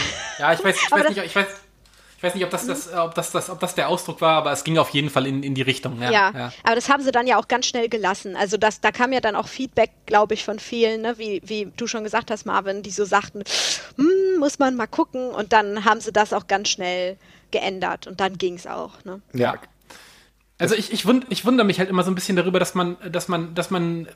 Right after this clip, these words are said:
Speaker 1: dass viele da in so eine krasse Verteidigungshaltung rutschen, weil man kann da ja auch einfach mal drüber reden, ne?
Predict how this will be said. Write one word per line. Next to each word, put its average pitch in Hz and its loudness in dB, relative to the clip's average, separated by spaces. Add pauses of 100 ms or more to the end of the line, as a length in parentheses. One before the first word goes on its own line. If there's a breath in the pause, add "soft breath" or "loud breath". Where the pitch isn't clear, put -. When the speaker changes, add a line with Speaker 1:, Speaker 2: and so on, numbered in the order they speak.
(360)
Speaker 1:
dass 165 -2
viele 190 2
da 180 6
in 185 2
so 160 0
eine 170 4
krasse 180 -2
Verteidigungshaltung 143 0
rutschen, 127 -4
weil 135 -2
man 151 0
kann 190 -2
da 185 4
ja 175 4
auch 165 -4
einfach 170 -2
mal 170 -2
drüber 156 -2
reden, 131 0
ne? 180 0